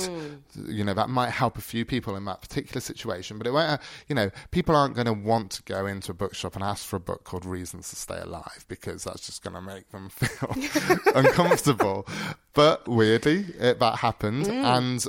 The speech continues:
Speaker 2: um, it had a very quick effect. And I was fine with it, and I was fine with it, and I was fine with it, 'cause, 'cause, you know, uh, a, a lot of my ten years before that, I'd been quite a struggling writer, and, you know, I'd been published, but, you know, recognition-wise, it hadn't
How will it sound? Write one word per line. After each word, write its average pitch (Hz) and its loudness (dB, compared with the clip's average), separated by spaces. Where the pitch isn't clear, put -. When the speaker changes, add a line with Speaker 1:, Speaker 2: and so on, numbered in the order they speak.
Speaker 2:
um, 120 2
it 123 4
had 131 2
a 120 0
very 139 4
quick - 2
effect. - 0
And 135 4
I 147 8
was 143 6
fine 214 4
with 101 0
it, 95 -2
and 110 -2
I - 4
was 117 0
fine 156 4
with 104 -2
it, 95 -2
and 110 -6
I - -4
was 107 -6
fine 120 0
with 92 -8
it, 92 -10
'cause, 107 -8
'cause, 110 -6
you 113 -8
know, 98 -10
uh, 107 -2
a, 113 -8
a - -4
lot 107 0
of 107 -6
my 101 -6
ten 113 -4
years 101 -2
before 92 -4
that, 107 0
I'd 110 -2
been 104 -8
quite 98 -4
a 92 -6
struggling 101 -10
writer, 87 -8
and, 98 -6
you 107 -4
know, 92 -4
I'd 95 -4
been 101 -6
published, 101 -6
but, 90 -12
you 117 -8
know, 95 -6
recognition-wise, 101 -10
it - -18
hadn't 104 -14